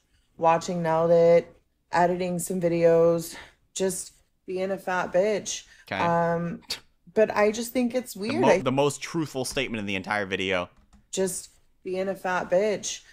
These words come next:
Speaker 1: Um, but I just think it's weird. I think that this take is just so weird. I
Speaker 2: You can't,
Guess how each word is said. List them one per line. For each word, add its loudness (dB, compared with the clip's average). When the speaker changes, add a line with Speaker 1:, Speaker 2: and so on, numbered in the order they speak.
Speaker 1:
Um, 0
but 4
I 2
just -6
think 0
it's -6
weird. -2
I 4
think -2
that 0
this -2
take 2
is -2
just -6
so 4
weird. 0
I 2
Speaker 2:
You 0
can't, 0